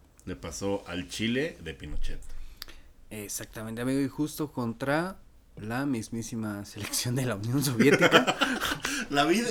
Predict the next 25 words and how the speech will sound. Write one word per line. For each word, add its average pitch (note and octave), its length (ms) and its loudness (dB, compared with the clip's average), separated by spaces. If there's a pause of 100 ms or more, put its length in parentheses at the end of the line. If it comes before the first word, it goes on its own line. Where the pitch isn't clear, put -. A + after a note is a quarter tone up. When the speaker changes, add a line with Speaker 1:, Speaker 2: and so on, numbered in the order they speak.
Speaker 1:
la, E3+ 180 6
la, D#3 220 6
la, D#3+ 140 6
güey, F3 360 12 (300)
güey, D#3 180 10
la D3+ 140 12
Speaker 2:
Siempre F#3+ 160 12
Speaker 1:
vida G#3+ 80 12
Speaker 2:
nos G#3 100 12
Speaker 1:
es - 60 12
un, G3 40 12
Speaker 2:
regresa F3+ 440 12
a - 20 10
lo F#3+ 100 12
Speaker 1:
es D#3+ 120 12
Speaker 2:
mismo. G#3 80 12
Speaker 1:
una G#3 160 12
serpiente D#3 640 8
que D3 100 4
se C3+ 140 6
come C3 180 2
su C3 140 0
propia A2+ 340 2
cola, G2 220 0
amigo. D#2+ 220 -10